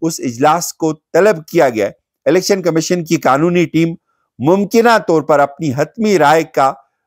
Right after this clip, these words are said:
जो कल का इजलास है उसमें इजहार करेगी। कल इलेक्शन कमीशन अपनी हतमी राय का इजहार करेगा, अपना हतमी फैसला देगा, जो उन्होंने सुप्रीम कोर्ट का फैसला अभी तक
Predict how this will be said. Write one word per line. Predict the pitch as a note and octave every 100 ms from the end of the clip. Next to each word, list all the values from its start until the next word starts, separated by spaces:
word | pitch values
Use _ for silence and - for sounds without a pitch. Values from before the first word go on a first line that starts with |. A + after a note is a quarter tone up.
| _
जो | A2+ C#3+
कल | - G3+ A3+
का | G#3 F#3 E3
इजलास | C3+ A2+ D3 F#3+ -
है | D3
उसमें | C#3 G3+ G#3 - F3+ D#3+ D3+ _ _ _ C#3+
इजहार | B2+ C#3 D3 D3+
करेगी। | - C#3+ G3 E3+ F#3 F3+ _ _ _ _
कल | G#3 G#3+ -
इलेक्शन | C3+ D3 D3+ F3 E3
कमीशन | D3+ C3+ D#3+ G3 F3 - _ _ -
अपनी | C#3 D#3 D#3+
हतमी | A#2 D3+ A#3 B3
राय | G#3+ E3
का | D#3+ D3+
इजहार | C3+ C#3 C#3
करेगा, | C#3 C3+ C3+ C3 - _ _ -
अपना | E3 E3 D3
हतमी | C3 D3 D3+
फैसला | C#3 C#3+ D#3+ G3+ G3+
देगा, | D#3+ C#3 C3 - _ _ -
जो | C3 F#3
उन्होंने | D3+ D3 E3 D3+
सुप्रीम | - B2 D3 C3+
कोर्ट | C#3 C3
का | -
फैसला | G#2+ B2+ C3 - C3+
अभी | - - E3 G3
तक | - D3